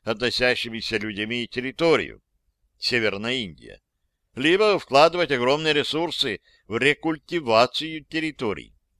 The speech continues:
разрушенных войной и хищническим хозяйствованием государств-суверенов – континентальная Япония, Индия. В то же время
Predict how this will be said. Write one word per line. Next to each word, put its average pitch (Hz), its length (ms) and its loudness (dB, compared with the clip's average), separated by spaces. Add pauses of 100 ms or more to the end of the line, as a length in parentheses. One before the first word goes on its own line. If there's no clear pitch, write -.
(140)
разрушенных 123 800 -2
войной 107 640 -2 (420)
и 107 140 -6
хищническим 143 1040 -6 (280)
хозяйствованием 127 1040 0
государств-суверенов – 123 1300 -4 (760)
континентальная 104 920 -4
Япония, 127 800 -6 (260)
Индия. 92 560 -12 (760)
В - 60 -16
то 147 180 6
же 139 120 4
время 127 480 2